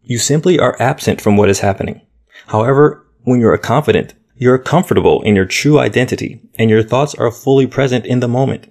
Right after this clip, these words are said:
You easily notice that your friend is sad and needs a shoulder to cry on. Your neighbor is excited,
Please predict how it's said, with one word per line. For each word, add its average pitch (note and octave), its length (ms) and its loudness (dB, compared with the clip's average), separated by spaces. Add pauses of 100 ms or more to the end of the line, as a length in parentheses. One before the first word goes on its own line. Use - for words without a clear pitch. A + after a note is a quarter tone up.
(100)
You A2+ 260 -4
easily D#3+ 400 0
notice B2 340 0
that - 220 -2
your F2+ 100 2
friend A2+ 300 0
is A#2 100 -2
sad - 380 -2
and G#2 160 0
needs A#2+ 200 -2
a G2 80 0
shoulder A2+ 400 2
to - 120 -14
cry G2 300 -4
on. - 220 -14 (340)
Your G#2+ 140 2
neighbor A2 260 2
is A#2 100 -2
excited, - 560 -4